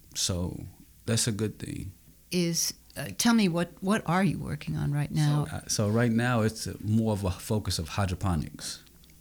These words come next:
Speaker 1: um, which is pretty much, for lack of better words, plastic P V C that produces vegetables.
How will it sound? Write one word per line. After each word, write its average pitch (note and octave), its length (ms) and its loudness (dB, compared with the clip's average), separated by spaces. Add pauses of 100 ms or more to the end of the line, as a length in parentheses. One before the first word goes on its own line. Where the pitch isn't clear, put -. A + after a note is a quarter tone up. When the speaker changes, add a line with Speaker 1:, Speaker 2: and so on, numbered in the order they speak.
(180)
Speaker 1:
um, F2+ 340 0
which F#2+ 180 0
is F#2+ 100 -2
pretty A2 280 0
much, G2+ 640 0
for G#2+ 240 -2
lack G2+ 200 2
of F#2 100 -4
better G2 200 0
words, F#2+ 300 2
plastic G#2+ 440 -4
P G#2 160 -2
V G2 180 0
C E2+ 460 -2 (1200)
that F#2 560 2
produces G#2+ 560 2
vegetables. D2 920 -6